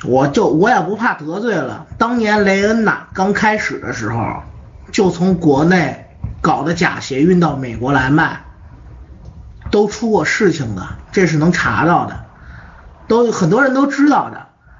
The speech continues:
然后在二零零八年的时候，美东港，就是纽约那边，缴获了一批 Nike 的鞋子，有 Jordan 呀，有别的系列，有 Dunk 呀，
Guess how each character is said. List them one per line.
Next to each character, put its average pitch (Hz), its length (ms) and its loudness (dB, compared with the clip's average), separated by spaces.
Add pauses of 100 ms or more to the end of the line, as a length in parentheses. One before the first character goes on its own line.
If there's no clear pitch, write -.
(280)
然 175 160 2
后 220 100 2
在 226 140 2
二 226 380 0
零 175 500 -2
零 208 640 4 (140)
八 262 260 2
年 160 240 -6
的 147 140 -6
时 139 100 -6
候， 139 200 0
美 139 320 2
东 214 320 2
港， - 320 -2 (180)
就 160 180 2
是 143 220 2
纽 143 340 4
约 180 220 4
那 175 180 2
边， 113 380 -2 (1300)
缴 151 280 0
获 185 180 2
了 170 80 2
一 175 180 2
批 175 460 4
Nike 185 420 2
的 131 80 -2
鞋 120 320 -2
子， 131 300 0 (520)
有 139 540 0
Jordan 196 460 2
呀， 131 320 -2
有 123 320 0 (180)
别 135 220 2
的 156 180 4
系 - 220 0
列， 165 200 4
有 113 180 -6 (100)
Dunk 147 380 -2
呀， 110 400 -8